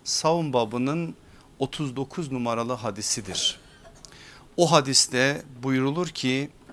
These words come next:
"Muhakkak ki Allahu Teala Şaban'ın on beşinci gecesinde dünya semasına rahmetiyle tecelli eder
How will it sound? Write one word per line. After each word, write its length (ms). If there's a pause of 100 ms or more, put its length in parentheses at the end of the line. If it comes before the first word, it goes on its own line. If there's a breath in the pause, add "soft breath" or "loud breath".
(400 loud breath)
"Muhakkak 760
ki 140
Allahu 480
Teala 680 (420)
Şaban'ın 880 (140)
on 280
beşinci 480
gecesinde 920 (580 loud breath)
dünya 360
semasına 800
rahmetiyle 720
tecelli 640
eder 560